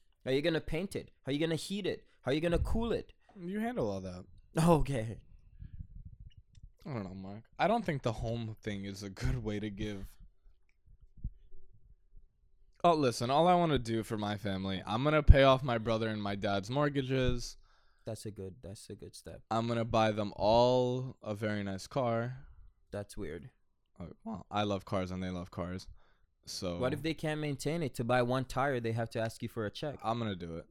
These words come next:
Speaker 1: <laughs>
Speaker 2: for them.
Speaker 1: Okay.
Speaker 2: I'll have monthly services or whatever done
Speaker 1: All right.
Speaker 2: on the cars.
Speaker 1: Got you.
Speaker 2: Um, and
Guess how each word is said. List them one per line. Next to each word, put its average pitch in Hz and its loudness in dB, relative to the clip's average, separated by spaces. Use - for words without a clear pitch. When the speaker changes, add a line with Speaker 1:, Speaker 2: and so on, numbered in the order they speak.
Speaker 1:
<laughs> - -20
Speaker 2:
for - -8
them. 143 2
Speaker 1:
Okay. 104 -6
Speaker 2:
I'll 123 6
have 131 4
monthly 107 -2
services 92 -4
or 90 -4
whatever 87 -6
done 117 2
Speaker 1:
All 110 2
right. 110 -2
Speaker 2:
on 104 -4
the 90 -10
cars. 90 -8
Speaker 1:
Got 98 -8
you. 98 -4
Speaker 2:
Um, 95 -4
and 92 -8